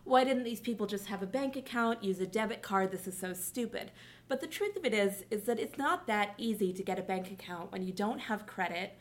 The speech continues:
when you don't have a lot of money to your name, when you can't put in an initial deposit.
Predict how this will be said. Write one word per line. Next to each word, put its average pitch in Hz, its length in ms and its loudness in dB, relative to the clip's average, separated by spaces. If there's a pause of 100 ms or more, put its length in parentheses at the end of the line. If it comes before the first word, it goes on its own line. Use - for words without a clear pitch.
(280)
when 214 140 6
you 202 120 2
don't 233 240 4
have 214 180 0
a 190 40 2
lot 175 200 2
of 175 80 -4
money 165 220 -6
to - 160 -10
your 170 120 -4
name, 165 260 -8
when 185 140 0
you 185 80 2
can't 220 300 -4
put 196 140 -2
in 180 160 0
an 165 100 -6
initial 170 320 -8
deposit. 185 560 -6